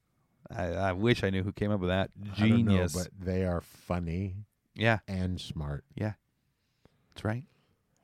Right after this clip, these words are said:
Speaker 2: I mean, I imagine the person who came up with it originally said, "Radio Brooklyn?"
Speaker 1: Yeah.
Speaker 2: But eventually it was figured out that they meant radio.
Speaker 1: Yeah. <laughs>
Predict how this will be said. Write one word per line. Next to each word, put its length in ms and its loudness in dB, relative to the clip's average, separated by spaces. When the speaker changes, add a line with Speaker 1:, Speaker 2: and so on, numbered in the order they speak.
Speaker 2:
I 80 6
mean, 120 8
I 60 4
imagine 440 4
the 60 2
person 300 4
who 60 2
came 200 4
up 160 4
with 140 2
it 80 8
originally 380 6
said, 240 4
"Radio 1600 8
Brooklyn?" 760 4
Speaker 1:
Yeah. 180 2
Speaker 2:
But 280 4
eventually 420 0
it 80 2
was 160 0
figured 320 2
out 220 0
that 140 -4
they 100 -2
meant 280 -4
radio. 540 -4
Speaker 1:
Yeah. 260 6
<laughs> 60 -2